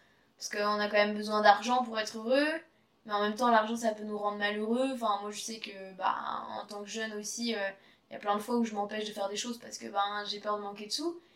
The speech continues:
Donc, euh, ça, c'est tout un autre débat aussi. Et en même temps, ben, c-, des fois, je me dis, c'est, c'est bien aussi de, de pas avoir de l'argent à foison dès dix-neuf ans, parce que c'est aussi ce qui te motive à travailler, à créer, à sortir, à bouger, sinon je ferais rien. Donc,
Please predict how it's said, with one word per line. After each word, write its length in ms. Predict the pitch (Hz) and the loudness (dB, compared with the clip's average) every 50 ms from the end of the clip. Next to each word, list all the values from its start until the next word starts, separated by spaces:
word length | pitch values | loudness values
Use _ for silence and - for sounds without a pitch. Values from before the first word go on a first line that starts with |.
| _ _ _ _ _ 220 | _ _ _ _ _ -6
Donc, 340 | 214 226 226 226 226 226 | 4 6 6 6 8 6
euh, 400 | 226 214 214 214 214 214 208 208 208 - - _ _ _ _ _ _ _ _ _ _ | 6 8 8 10 10 10 8 6 2 -2 -10 _ _ _ _ _ _ _ _ _ _
ça, 280 | - - 226 208 208 208 | -8 2 4 6 6 6
c'est 320 | 208 - - - 233 233 | 4 2 0 0 -2 -2
tout 140 | 233 330 349 403 | -2 -2 0 2
un 140 | 392 320 285 | 6 6 8
autre 100 | 277 240 | 6 6
débat 300 | 247 254 233 233 233 220 | 6 6 12 12 12 12
aussi. 380 | 226 226 - - 294 339 - - - - _ _ | 12 8 2 0 -4 -6 -6 -12 -18 -20 _ _
Et 100 | 214 214 | 2 4
en 60 | 214 214 | 4 6
même 180 | 214 220 226 | 6 4 4
temps, 240 | 226 254 254 269 254 | 8 10 10 10 12
ben, 340 | 226 208 202 202 202 202 208 | 10 10 10 8 6 4 2
c-, 220 | 208 - - - - - | -2 -6 -8 -10 -12 -12
des 80 | 214 | -10
fois, 140 | 214 247 254 | -4 -2 0
je 80 | 240 233 | 0 0
me 60 | 220 | -2
dis, 140 | 208 220 226 | -2 -4 -6
c'est, 260 | - 226 214 208 226 | -6 -6 -6 -8 -8
c'est 160 | - - 226 214 | -8 -10 -8 -2
bien 200 | 214 269 311 349 | 0 2 4 4
aussi 260 | 339 - - 302 294 247 | 4 2 0 0 0 -2
de, 140 | 233 226 220 214 208 - - _ _ _ - - | -2 -4 -4 -6 -10 -14 -18 _ _ _ -18 -16
de 60 | 208 208 | -14 -12
pas 180 | 202 240 247 240 | 2 8 12 12
avoir 440 | 233 226 226 233 240 240 226 208 208 | 12 12 12 12 12 12 12 12 12
de 40 | 202 | 12
l'argent 320 | 208 208 208 233 233 226 | 10 10 10 8 6 6
à 80 | 220 220 | 6 4
foison 380 | - 226 214 208 208 233 247 240 | 2 -2 -4 -2 -2 -2 -2 -2
dès 140 | 226 233 | -2 -2
dix-neuf 340 | 220 208 214 214 220 208 214 285 | -2 -2 -6 -6 -4 -4 2 2
ans, 120 | 370 392 | 2 4
parce 180 | - 262 240 - | 4 0 -2 -2
que 80 | 226 220 | -4 -6
c'est 120 | 220 226 | -6 -6
aussi 180 | 214 208 240 226 | -6 -6 -6 -6
ce 80 | - - | -6 -8
qui 120 | 220 - | -10 -12
te 80 | - 214 | -12 -10
motive 420 | 214 220 220 214 - 339 349 349 294 | -8 -8 -4 -4 -2 -2 4 10 10
à 80 | 240 | 10
travailler, 520 | 226 - - 208 202 196 202 226 269 294 285 | 10 10 2 2 2 2 2 4 4 6 6
à 60 | 220 | 6
créer, 480 | 214 - - - 208 208 233 269 294 262 | 6 4 -2 -6 -4 0 2 4 6 6
à 80 | 214 208 | 6 4
sortir, 400 | - 208 190 - - 294 285 254 | 4 -2 -6 -6 -4 0 4 4
à 80 | 214 196 | 4 4
bouger, 300 | 202 208 214 285 349 339 | 2 -4 -4 -4 -4 -4
sinon 260 | - 240 226 220 226 | -6 -8 -6 -6 -6
je 80 | 226 - | -8 -6
ferais 120 | 208 190 196 196 | -4 0 0 0
rien. 160 | 220 269 - - - - - - - - - - - - - _ _ _ - | 0 -2 -4 -8 -14 -18 -16 -14 -14 -14 -14 -16 -20 -20 -20 _ _ _ -8
Donc, 220 | 208 208 208 | -4 -4 -4